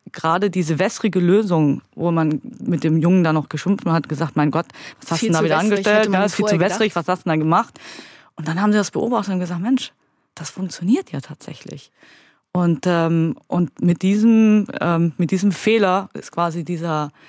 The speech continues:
Speaker 1: dieser Aufstieg zur, ähm, zur Ölsupermacht, ähm, wieder gelungen.
Speaker 2: Ja, und Sie beschreiben da ganz viele menschliche Schicksale auch und auch von der ersten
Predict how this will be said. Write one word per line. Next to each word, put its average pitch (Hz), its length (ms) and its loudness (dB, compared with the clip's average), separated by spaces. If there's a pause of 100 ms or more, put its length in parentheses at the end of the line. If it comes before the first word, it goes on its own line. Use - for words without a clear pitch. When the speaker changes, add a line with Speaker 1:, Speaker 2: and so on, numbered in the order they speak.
(160)
Speaker 1:
dieser 170 200 -2
Aufstieg 165 520 -2
zur, 156 640 -2
ähm, 151 320 -2
zur - 180 -4
Ölsupermacht, 170 1300 -2 (240)
ähm, 147 280 -4
wieder 151 200 -2
gelungen. 147 400 -4 (260)
Speaker 2:
Ja, 233 80 -2
und 233 80 0
Sie 196 80 -2
beschreiben 208 420 0
da 220 120 2
ganz 220 220 -2
viele 240 200 0
menschliche 269 600 -2
Schicksale 247 500 -2
auch 226 260 0
und 185 140 -4
auch 202 120 -6 (240)
von 214 180 0
der 214 140 2
ersten 233 380 -2